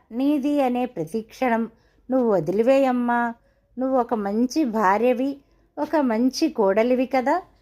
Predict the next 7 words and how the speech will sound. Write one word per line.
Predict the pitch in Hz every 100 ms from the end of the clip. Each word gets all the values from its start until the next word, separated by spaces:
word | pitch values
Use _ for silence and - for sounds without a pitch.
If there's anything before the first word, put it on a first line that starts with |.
| _ _ 202
జీవితం | 269 320 339 311 294
మొత్తం | 277 269 _ - 311 285
ఎదుటివారిని | 220 220 269 262 254 247 240
సంతోషపెట్టే | 240 214 202 233 240 - 208 - 202
కోరికతో | - 180 214 220 208 277 339 - _ _ -
మనకు | 226 254 339 349 339
అన్యాయం | 320 285 285 285 277 269